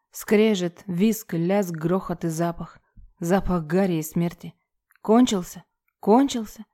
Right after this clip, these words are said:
Нет, ещё повоюем, поверьте. Любовь оказалась сном и просто проверкой на вшивость. Я тебя люблю всё равно, я так хочу, чтобы ты мне приснилась. Трэш. Привычный и приятный даже запах бензина и выхлопа Реала отдаёт гарью и смертью.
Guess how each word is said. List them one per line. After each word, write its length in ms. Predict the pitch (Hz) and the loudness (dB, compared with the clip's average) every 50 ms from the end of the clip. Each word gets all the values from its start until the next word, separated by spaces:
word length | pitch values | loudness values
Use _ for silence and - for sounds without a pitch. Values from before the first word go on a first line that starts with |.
| _ _ _ _ _ - | _ _ _ _ _ 2
Нет, 300 | 208 233 262 269 240 196 | 4 4 4 4 2 0
ещё 240 | 180 165 - 208 190 | -2 -2 -2 -2 -2
повоюем, 560 | - 190 185 190 190 202 226 233 208 170 165 | 0 0 0 2 2 2 2 2 2 2 2
поверьте. 540 | - 175 180 190 202 185 170 - - 160 _ _ _ _ _ _ _ _ _ _ _ _ - | 0 0 2 2 0 0 -2 -8 -18 -20 _ _ _ _ _ _ _ _ _ _ _ _ 2
Любовь 400 | 208 214 214 220 190 226 196 - | 6 8 8 8 8 6 4 2
оказалась 520 | 180 170 - 175 170 170 170 170 170 170 - | 0 0 0 0 2 2 2 2 0 0 -2
сном 360 | - - 190 180 170 165 - _ _ _ _ _ _ _ _ - | 0 2 4 4 4 2 -2 _ _ _ _ _ _ _ _ -4
и 100 | 196 185 | -4 -2
просто 320 | - 202 208 196 - 180 | 0 0 0 0 0 -2
проверкой 440 | - 175 165 160 160 160 160 - 170 | -2 0 0 2 2 0 0 -2 -2
на 140 | 165 165 165 | 0 -2 -2
вшивость. 500 | - - - 185 170 165 - - _ _ _ _ _ _ _ _ _ _ - | -4 -4 -4 -4 -4 -6 -8 -14 _ _ _ _ _ _ _ _ _ _ 0
Я 180 | 226 233 226 214 | 2 4 4 4
тебя 300 | 220 226 208 220 226 220 | 4 2 2 4 4 4
люблю 340 | 214 214 190 214 233 240 | 4 4 4 4 2 2
всё 220 | 196 - - - 190 | 0 -2 -2 -2 -2
равно, 320 | 190 185 180 185 196 196 | 0 0 0 0 0 0
я 160 | 185 180 185 | 0 0 -2
так 260 | - - 240 220 - - | -2 -2 -2 -2 -2 -4
хочу, 380 | - 202 190 - - 208 190 | -4 -4 -4 -2 -2 -4 -4
чтобы 260 | - - - 170 175 | -4 -6 -8 -6 -6
ты 240 | 175 - - - 240 | -6 -2 2 4 6
мне 180 | 202 185 175 170 | 6 6 4 2
приснилась. 800 | - - 175 170 - - 185 185 185 180 - - - - - _ _ _ _ _ _ _ _ _ _ | -2 -8 -12 -8 -4 -2 0 0 0 -2 -4 -8 -12 -20 -20 _ _ _ _ _ _ _ _ _ _
Трэш. 460 | - 190 185 175 170 165 - - - _ _ _ _ _ _ _ _ _ _ _ _ _ _ - | -4 -2 -2 -2 -2 -4 -8 -14 -16 _ _ _ _ _ _ _ _ _ _ _ _ _ _ 2
Привычный 520 | 220 214 202 190 220 190 - - 196 190 | 6 6 6 6 6 2 2 0 0 0
и 40 | 185 | 0
приятный 480 | - 196 202 196 208 202 196 196 185 | 2 0 2 2 2 2 2 0 0
даже 240 | 175 180 175 185 175 | 0 0 -2 -2 -2
запах 320 | 170 180 190 180 - 170 170 | -2 -2 -2 -2 -4 -4 -4
бензина 480 | 160 175 175 175 170 180 214 202 180 | -2 0 0 0 0 0 2 2 2
и 80 | 170 170 | 2 2
выхлопа 400 | 190 208 - - 175 170 - 175 | -2 -4 -4 -6 -8 -6 -4 -4
Реала 320 | 175 180 185 185 180 175 | -2 -2 0 0 0 -2
отдаёт 320 | 170 160 156 165 165 156 160 | -4 -2 -2 -2 -2 -2 -2
гарью 320 | 160 180 175 175 170 165 | -2 -2 0 0 -2 -4
и 20 | |
смертью. 520 | 165 - - 165 160 160 165 - - 180 | -4 -2 -2 -2 -2 -4 -6 -12 -18 -20